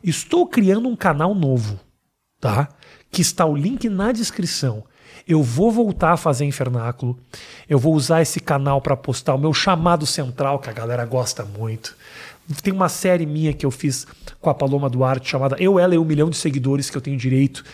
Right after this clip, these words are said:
e eu posso colocar na internet. Então tem muita coisa que eu vou colocar. Às vezes eu quero fazer um vídeo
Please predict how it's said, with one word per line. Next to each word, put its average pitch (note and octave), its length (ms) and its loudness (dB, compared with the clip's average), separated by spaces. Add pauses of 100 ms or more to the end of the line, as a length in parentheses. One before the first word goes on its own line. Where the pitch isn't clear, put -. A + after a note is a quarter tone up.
(120)
e D3+ 60 -2
eu C#3 60 4
posso C#3 280 -4
colocar C3+ 380 -2
na C3 40 -2
internet. B2+ 440 0
Então G3 120 2
tem F#3+ 120 -2
muita D4+ 280 2
coisa G3+ 260 0
que - 60 -6
eu F3 60 -2
vou F3+ 100 0
colocar. E3 340 0
Às E3 40 0
vezes A#3 120 0
eu B3 60 2
quero A#3+ 160 2
fazer F#3 220 0
um F#3 80 -2
vídeo E3+ 240 -2